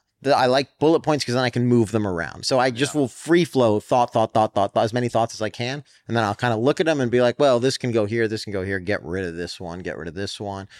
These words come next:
Speaker 1: move this one to here." And before you know it, you have, like, a structured bit with an in and an out in a direction that makes sense.
Speaker 2: Yeah. Yeah. I've, uh,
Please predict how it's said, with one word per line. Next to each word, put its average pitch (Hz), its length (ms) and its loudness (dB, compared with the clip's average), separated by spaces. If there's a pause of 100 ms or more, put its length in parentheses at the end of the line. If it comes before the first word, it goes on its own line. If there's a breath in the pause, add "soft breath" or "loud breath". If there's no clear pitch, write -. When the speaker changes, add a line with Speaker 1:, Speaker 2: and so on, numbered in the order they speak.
(160 loud breath)
Speaker 1:
move 98 260 -6
this 107 200 -2
one 98 160 -4
to 92 80 -6
here." 110 420 -4 (220 loud breath)
And 117 180 -2
before 131 300 2
you 120 100 4
know 120 220 2
it, 87 80 -4
you 107 80 0
have, 104 140 0
like, 104 120 -4
a 98 40 -6
structured 98 880 -4
bit 92 240 -6
with 92 180 -8
an 95 80 -10
in 101 240 -8
and 92 140 -8
an 87 180 -12
out 73 340 -10
in 82 120 -12
a 80 80 -10
direction 85 420 -8
that - 80 -18
makes - 260 -14
sense. - 320 -20
Speaker 2:
Yeah. 101 440 0 (180)
Yeah. 95 340 0
I've, 101 380 -2
uh, 92 440 2